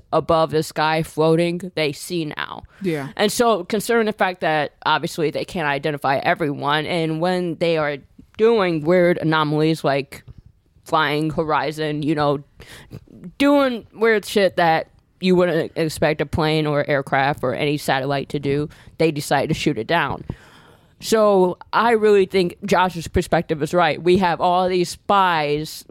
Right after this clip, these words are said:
Speaker 1: balloons, and other objects in the air tracking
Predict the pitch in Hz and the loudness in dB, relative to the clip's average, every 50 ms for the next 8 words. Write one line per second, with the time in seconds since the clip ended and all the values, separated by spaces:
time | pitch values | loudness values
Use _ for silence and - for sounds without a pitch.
0 | - - 170 165 170 165 160 160 156 156 156 151 151 - - 165 - 147 139 143 | -16 -6 0 2 2 4 4 4 4 4 2 0 -2 -2 -2 -2 0 0 0 -2
1 | 139 - - - - 165 151 165 160 156 160 147 143 160 165 196 - - 170 165 | -4 -6 -4 0 0 2 4 4 4 4 2 0 -2 -4 -8 -10 -4 -2 0 2
2 | 160 156 - - 160 151 151 - 175 151 147 - - 151 151 147 143 135 131 147 | 2 0 0 0 0 0 0 0 -2 -2 -2 -2 -2 0 0 0 0 -2 -4 -6
3 | 143 - _ - - - 190 175 147 143 - - 139 120 110 - | -10 -16 _ -14 -4 -2 0 0 0 -2 -6 -8 -10 -10 -10 -14